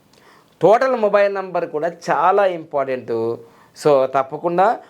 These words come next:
మీరు ఇలా ఫ్యాన్సీ నంబర్ వాడకుండా ఖచ్చితంగా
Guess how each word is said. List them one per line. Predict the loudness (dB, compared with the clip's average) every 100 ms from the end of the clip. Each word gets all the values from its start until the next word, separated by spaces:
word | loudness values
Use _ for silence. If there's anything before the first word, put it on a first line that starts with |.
| _
మీరు | -4 0 2
ఇలా | 2 2
ఫ్యాన్సీ | 0 -2 -2 -4 -8 -4
నంబర్ | -4 0 0
వాడకుండా | 0 0 0 -2 -6 -6 0 2 2 -2 -8 _ _ _ -2
ఖచ్చితంగా | -2 -2 -4 -2 0 0 0 -2